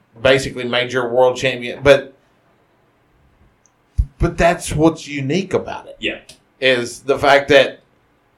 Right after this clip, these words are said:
Speaker 1: Roman has m-, called the shots, right?
Speaker 2: What is
Speaker 1: And
Speaker 2: he
Speaker 1: he's been able to do that because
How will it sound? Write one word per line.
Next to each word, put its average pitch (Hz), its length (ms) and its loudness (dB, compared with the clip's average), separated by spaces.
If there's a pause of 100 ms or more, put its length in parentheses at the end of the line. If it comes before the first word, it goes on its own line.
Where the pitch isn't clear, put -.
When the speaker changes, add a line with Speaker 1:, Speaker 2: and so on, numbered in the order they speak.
(800)
Speaker 1:
Roman 139 440 4
has 135 600 4 (920)
m-, 120 260 -14 (140)
called 139 540 8
the 135 80 2
shots, - 480 4
right? 135 420 2
Speaker 2:
What 165 160 8
is 165 140 6
Speaker 1:
And 165 100 4
Speaker 2:
he 202 60 6
Speaker 1:
he's 180 100 2
been 180 180 4
able 170 320 4
to 160 220 4
do 226 240 4
that 156 220 6
because 156 400 6